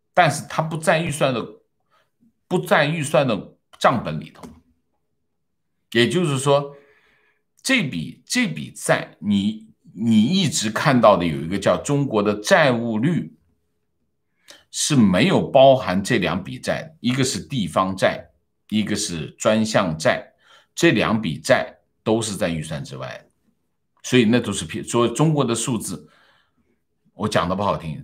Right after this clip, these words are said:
都是咔咔骗人的啊，就是这个意思啊。那么现在呢，专项债已经发了多少了？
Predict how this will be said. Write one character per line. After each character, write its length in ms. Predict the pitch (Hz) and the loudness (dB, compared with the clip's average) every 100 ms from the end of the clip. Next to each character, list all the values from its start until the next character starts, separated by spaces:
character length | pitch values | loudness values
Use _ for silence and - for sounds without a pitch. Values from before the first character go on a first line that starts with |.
| - | -6
都 160 | 107 101 | -2 -2
是 360 | 90 80 78 _ _ _ _ _ | -4 -10 -10 _ _ _ _ _
咔 160 | - 113 | -8 -6
咔 180 | - - | -4 -8
骗 260 | - 95 | -6 -6
人 160 | 76 62 | -6 -10
的 80 | - - _ _ _ _ | -14 -18 _ _ _ _
啊， 180 | - - - _ _ | -20 -20 -20 _ _
就 100 | 78 | -16
是 120 | 78 | -14
这 80 | 69 | -14
个 60 | 64 | -16
意 140 | 60 | -16
思 220 | - - _ | -18 -20 _
啊。 180 | - - _ _ _ _ _ _ _ | -20 -20 _ _ _ _ _ _ _
那 120 | 104 | 0
么 100 | 120 | 4
现 260 | 110 160 135 | 4 4 4
在 180 | 127 110 | 4 2
呢， 180 | 95 85 | 0 0
专 240 | 127 127 | 2 2
项 160 | 127 117 | 2 0
债 160 | 120 | 0
已 80 | 87 | -2
经 100 | 82 | -6
发 200 | 85 104 | 0 0
了 100 | 101 | 0
多 160 | 92 92 | -4 -6
少 220 | 92 | -8
了？ 60 | 53 | -12